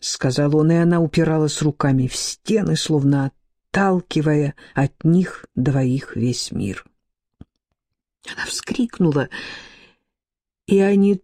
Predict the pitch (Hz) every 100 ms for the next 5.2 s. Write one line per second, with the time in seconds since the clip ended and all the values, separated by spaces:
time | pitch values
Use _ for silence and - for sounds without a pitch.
0 | _ 349 330 - 202 196 - 170 - 151
1 | 147 160 135 143 - 147 160 185 170 -
2 | - 165 165 165 160 185 214 208 139 120
3 | - - 123 139 156 180 185 175 180 190
4 | - 180 196 - - 196 - - - -
5 | 101